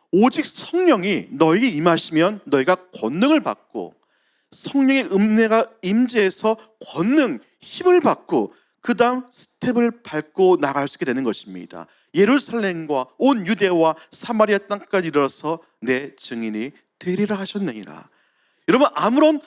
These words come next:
하나님의 권능을 못 받고 열정이 있어요. 그러나 열정만 가지고 나갔다는요,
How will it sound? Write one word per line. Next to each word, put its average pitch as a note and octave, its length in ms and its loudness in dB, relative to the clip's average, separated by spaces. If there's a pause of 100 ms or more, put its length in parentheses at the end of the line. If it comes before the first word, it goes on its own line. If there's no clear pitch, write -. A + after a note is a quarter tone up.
하나님의 D#4 520 0
권능을 C#4 520 2
못 D#3+ 300 -4
받고 G3 540 0 (640)
열정이 B3+ 400 2
있어요. G3 340 -2
그러나 C#4 280 2
열정만 C4 540 2
가지고 - 340 -10
나갔다는요, D3 960 -4